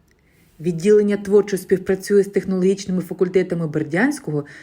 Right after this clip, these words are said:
та Донбаського державних педагогічних університетів, де наші випускники мають можливість продовжити навчання за скороченим терміном. Студенти відділення — активні учасники і неодноразові переможці обласних,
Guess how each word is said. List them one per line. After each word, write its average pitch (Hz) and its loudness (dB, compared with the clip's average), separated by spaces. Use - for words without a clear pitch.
та 370 4
Донбаського 185 0
державних 175 -2
педагогічних 156 -4
університетів, 165 -4
де 165 -4
наші 165 -2
випускники 160 -8
мають 156 -4
можливість 156 -4
продовжити 160 -2
навчання 285 -2
за 196 0
скороченим 175 -2
терміном. 143 -6
Студенти 175 -2
відділення — 214 4
активні 370 2
учасники 311 0
і 226 -4
неодноразові 208 2
переможці 185 -2
обласних, 156 -2